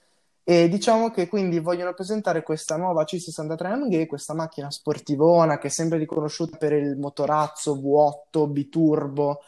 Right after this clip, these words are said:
che consumava tre chilometri ogni, tre litri ogni chilometro. <laughs> No, anzi di più, scusate, tre, tre litri, fa tre, eh, ogni cento.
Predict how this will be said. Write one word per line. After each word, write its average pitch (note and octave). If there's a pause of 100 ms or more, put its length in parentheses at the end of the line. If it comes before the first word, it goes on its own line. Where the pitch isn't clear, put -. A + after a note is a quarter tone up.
(160)
che -
consumava D3
tre D3
chilometri C#3+
ogni, C#3+
tre D3
litri D3 (800)
ogni C#3+
chilometro. D3
<laughs> - (800)
No, D#3
anzi D3+
di C#3+
più, D3
scusate, D3
tre, C3+
tre D3+
litri, C#3
fa C3+
tre, D#3
eh, C#3
ogni C3
cento. B2+